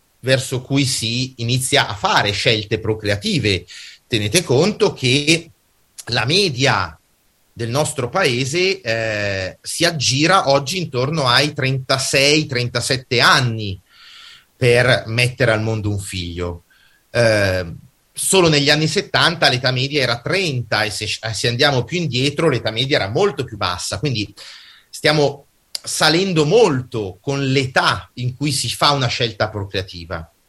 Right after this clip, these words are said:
per tantissimi motivi, anche qui non si fa un giudizio di questa cosa. Sono tante le cause e le concause che possono condurre e giustificare legittimamente una simile scelta.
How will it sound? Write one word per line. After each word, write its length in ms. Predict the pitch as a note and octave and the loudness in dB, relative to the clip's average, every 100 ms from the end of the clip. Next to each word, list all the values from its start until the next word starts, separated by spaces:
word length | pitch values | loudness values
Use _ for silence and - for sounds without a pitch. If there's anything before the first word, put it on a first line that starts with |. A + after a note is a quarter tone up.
| - | -6
per 160 | B3 | -4
tantissimi 540 | - C3 B2+ A#2+ A2+ A2 | -2 -4 -4 -4 -4 -4
motivi, 400 | F#3 B3+ E3 A#2 | -4 0 0 0
anche 240 | A#2+ A#2+ | -2 -6
qui 100 | A#2+ | -6
non 160 | A2+ A#2+ | -6 -6
si 160 | - | -4
fa 140 | E3+ F3+ | 0 2
un 100 | C3 | 2
giudizio 400 | A#2+ A2 F#2+ G#2 | -2 -6 -6 -8
di 100 | G2 | -6
questa 320 | F#2+ - F2 | -8 -8 -12
cosa. 400 | E2+ D#2+ E2 E2 _ - - - - - - | -12 -16 -16 -20 _ -20 -20 -20 -20 -20 -16
Sono 160 | - G2+ | -8 -2
tante 360 | D#3 E3+ C3 | 2 2 2
le 120 | B2 A#2 | 0 0
cause 440 | A2+ B2 C#3+ C3 | 2 4 2 2
e 20 | |
le 100 | A#2 | 0
concause 680 | - A2+ G2 F3+ D3 B2+ B2 | -2 -8 -2 0 2 0 -2
che 120 | G#2+ | -4
possono 420 | G2+ B2 - A#2 - | -4 -4 -4 -4 -4
condurre 480 | A#2 A2 G#3 A3+ | -4 -2 0 2
e 60 | C3+ | 2
giustificare 800 | D3 G3 - B2+ C#3+ D#4 D3 B2+ | 0 -4 -6 -8 -2 0 2 2
legittimamente 1080 | B2 A2 B2+ - E3+ G3+ B2+ A2 G2 F#2+ - _ - | 0 -2 -4 -2 0 0 0 -2 -4 -4 -6 _ -4
una 180 | B2+ B2+ | 0 0
simile 380 | - C3 G#2 | 2 0 0
scelta. 600 | G2 - F2+ E2 - F2+ | -2 -2 -4 -4 -10 -14